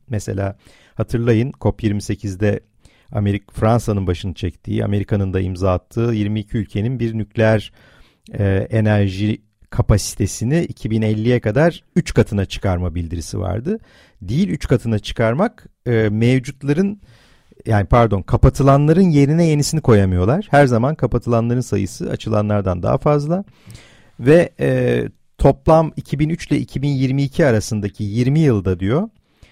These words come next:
e, doksan dokuz tane yeni açılan, yüz beş tane de kapanan santral var. Yani, e, buradan da net olarak zaten belli sayılar, e, kapananların yerine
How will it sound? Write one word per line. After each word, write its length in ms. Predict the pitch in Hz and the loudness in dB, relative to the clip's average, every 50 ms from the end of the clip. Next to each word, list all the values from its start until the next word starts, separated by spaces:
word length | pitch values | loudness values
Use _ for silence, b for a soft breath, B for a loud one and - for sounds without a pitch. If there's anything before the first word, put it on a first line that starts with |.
| b b b b b b - | b b b b b b -6
e, 420 | - 113 107 107 107 104 104 101 98 95 | -2 0 0 2 2 2 2 0 2 4
doksan 420 | 127 127 - - - 151 147 147 | 4 2 2 2 0 0 2 2
dokuz 280 | 143 143 - 165 - - | 0 -2 -2 -4 -6 -2
tane 280 | - 131 113 110 107 104 | 0 2 2 2 2 0
yeni 420 | 101 98 107 117 117 117 104 98 - - - _ _ _ | 0 0 0 2 2 2 0 -2 -4 -10 -20 _ _ _
açılan, 580 | - 117 - - - 127 139 160 185 190 208 214 _ - | -8 -8 -8 -4 0 2 2 2 2 0 -4 -8 _ -8
yüz 300 | 110 107 123 123 120 117 | -2 0 0 0 4 4
beş 200 | 156 151 123 - | 4 4 4 0
tane 240 | - 110 107 113 131 | -2 -2 0 0 0
de 60 | 151 | -2
kapanan 440 | - - 117 - 120 110 107 104 98 | -2 -2 0 0 0 0 0 -2 -2
santral 500 | - - 90 85 82 - - - - - | -4 -6 -6 -8 -8 -10 -10 -8 -8 -8
var. 160 | 90 85 82 - - _ _ _ _ _ | -10 -12 -14 -18 -20 _ _ _ _ _
Yani, 360 | - 92 87 90 90 87 87 - _ _ _ _ - | -4 -4 -4 -2 -4 -6 -8 -12 _ _ _ _ -12
e, 60 | 92 90 85 85 87 87 - 58 - - - - - _ _ - | -10 -8 -8 -8 -8 -8 -10 -10 -12 -14 -18 -20 -20 _ _ -6
buradan 480 | - 110 95 82 90 87 - - - 127 | -6 -4 -4 -4 -6 -8 -8 -6 -6 -4
da 80 | 135 | -2
net 260 | 117 113 117 - - | 0 0 0 0 0
olarak 320 | 87 87 85 95 120 117 - | -2 -2 -2 -2 -4 -6 -6
zaten 380 | - 95 87 - 131 135 135 135 b b b b b b b b b b - | -6 -6 -6 -4 -4 -6 -6 -8 b b b b b b b b b b -4
belli 340 | 95 101 104 104 98 101 | 2 2 4 4 2 0
sayılar, 640 | 101 - - 95 90 87 98 123 135 139 131 131 - - - | -2 -4 -4 -4 -2 0 2 2 2 2 0 -6 -14 -16 -10
e, 160 | - 110 98 | -6 -4 -4
kapananların 720 | - - 104 - 104 98 95 92 92 92 95 107 120 123 113 | -2 -2 -2 -2 0 0 0 -2 -2 -2 -2 -2 -2 -4 -2
yerine 440 | 98 98 101 92 87 107 131 143 | 0 0 0 2 2 2 0 0